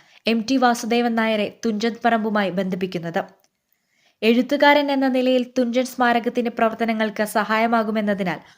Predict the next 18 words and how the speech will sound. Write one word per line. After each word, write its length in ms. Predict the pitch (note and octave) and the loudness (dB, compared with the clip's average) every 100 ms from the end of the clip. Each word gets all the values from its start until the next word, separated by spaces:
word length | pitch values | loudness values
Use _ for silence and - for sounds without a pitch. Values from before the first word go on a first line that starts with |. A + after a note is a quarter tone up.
| _ _ _ - | _ _ _ 4
ആയിരത്തി 340 | A3+ B3+ B3+ D4+ | 6 4 6 6
തൊള്ളായിരത്തി 440 | C#4+ C4+ C4 C4+ A3 | 8 6 4 0 2
അറുപത്തിയൊൻപതിൽ 800 | A#3 B3 C4 C4 A#3+ A#3 A#3 - | 4 2 2 0 2 2 2 0
എം 160 | G#3+ A3 | -2 -2
ടിയെ 280 | G#3+ A#3+ F3+ - - | -2 0 -2 -4 -6
തുഞ്ചൻ 260 | A3 A#3+ | -2 -4
സമിതിയുടെ 420 | A3+ B3 A#3 A#3+ A3+ | -2 -2 0 0 0
സാംസ്കാരിക 640 | A3+ A3 G#3 - A#3 A#3 | 0 -2 -2 0 0 0
പ്രവർത്തനങ്ങളുടെ 640 | - A#3 A3+ A3+ A3+ A3+ | 0 0 0 -4 -2 -2
മേൽനോട്ടവും 600 | G#3 G#3 G#3 A3 F#3 F#3 - - _ _ A3+ | -2 -2 0 0 0 -2 -4 -20 _ _ 2
ഏകോപനവും 680 | A#3 - B3+ A#3+ A#3+ A#3 A#3 | 2 6 4 6 2 0 -2
ഏൽപ്പിച്ചു. 420 | F3 F3 F3 F3+ - _ _ _ _ _ _ _ _ _ | -2 -2 -4 -6 -8 _ _ _ _ _ _ _ _ _
തുഞ്ചൻ 260 | C4 A#3+ C#4 | 2 6 4
സ്മാരകത്തിന്റെ 640 | C#4 C#4 C4+ C4 C4 B3+ | 4 4 4 2 0 0
വികസനത്തിനായി 760 | C4 A#3+ B3 C4 C4 C4 B3 A#3+ | 0 2 0 0 0 2 2 2
ഒരു 160 | A#3 B3 B3 | 4 2 2
പദ്ധതി 320 | A#3+ B3+ B3+ | 0 2 2
തയ്യാറാക്കാൻ 640 | C4 A#3 A#3 A#3+ A#3 G3+ | 4 4 6 4 4 0